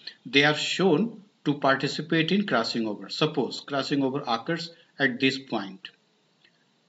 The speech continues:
uh, between the non-sister chromatids of homologous chromosome.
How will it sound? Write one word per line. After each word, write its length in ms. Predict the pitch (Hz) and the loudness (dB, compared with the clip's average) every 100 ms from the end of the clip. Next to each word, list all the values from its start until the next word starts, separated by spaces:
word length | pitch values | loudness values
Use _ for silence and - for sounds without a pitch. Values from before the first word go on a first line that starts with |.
| _ 131 | _ -4
uh, 100 | 120 | 2
between 440 | 135 139 151 143 | 2 4 4 4
the 320 | 151 254 - 123 | 4 0 -2 0
non-sister 560 | 123 131 - - 131 | 2 2 0 -2 -4
chromatids 640 | - 123 113 113 175 185 - | -2 -2 0 0 -2 -2 -2
of 160 | 202 | -2
homologous 500 | 127 120 117 117 151 | -2 0 0 0 -2
chromosome. 480 | - 117 104 101 98 | -4 -4 -4 -6 -12